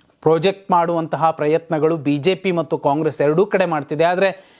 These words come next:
ತಪ್ಪು ಯಾರೇ ಮಾಡಿರಲಿ, ಆರು ಸಾವಿರ ರೂಪಾಯಿ ಕೋಟಿ, ಆರು ಸಾವಿರ ಕೋಟಿಯ ಒಂದು ಹಗರಣ ಅಂದ್ರೆ ತಪ್ಪಿತಸ್ಥರು ಯಾರೇ ಇದ್ರೂ ಕೂಡ ಅವರಿಗೆ ಕಠಿಣ ಶಿಕ್ಷೆ ಆಗಲೇಬೇಕು. ಸಂಸತ್ತಿನ ಬಜೆಟ್ ಅಧಿವೇಶನ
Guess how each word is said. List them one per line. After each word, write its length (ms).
ತಪ್ಪು 220
ಯಾರೇ 220
ಮಾಡಿರಲಿ, 640
ಆರು 160
ಸಾವಿರ 220
ರೂಪಾಯಿ 240
ಕೋಟಿ, 480
ಆರು 200
ಸಾವಿರ 460
ಕೋಟಿಯ 420
ಒಂದು 460
ಹಗರಣ 380
ಅಂದ್ರೆ 580
ತಪ್ಪಿತಸ್ಥರು 600
ಯಾರೇ 240
ಇದ್ರೂ 300
ಕೂಡ 220
ಅವರಿಗೆ 360
ಕಠಿಣ 480
ಶಿಕ್ಷೆ 500
ಆಗಲೇಬೇಕು. 800
ಸಂಸತ್ತಿನ 760
ಬಜೆಟ್ 500
ಅಧಿವೇಶನ 540